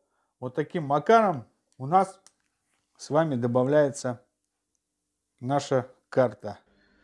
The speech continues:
Так, если по каким-то причинам у вас не всплыло вот эту вот надпись, а, «Добавить,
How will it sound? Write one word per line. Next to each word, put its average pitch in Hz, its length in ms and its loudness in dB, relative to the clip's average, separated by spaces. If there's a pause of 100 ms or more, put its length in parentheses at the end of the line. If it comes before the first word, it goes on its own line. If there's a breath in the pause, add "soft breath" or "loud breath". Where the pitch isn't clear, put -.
(440 soft breath)
Так, 139 280 -6
если 165 380 2
по 127 140 -4
каким-то 135 400 -8
причинам 139 520 -6
у 123 60 -2
вас 120 240 -6
не 135 120 -6
всплыло 185 680 -2
вот 120 280 -6
эту 107 180 -10
вот 107 140 -16
надпись, 135 460 -8 (200)
а, 104 840 -10 (640 loud breath)
«Добавить, 127 840 -4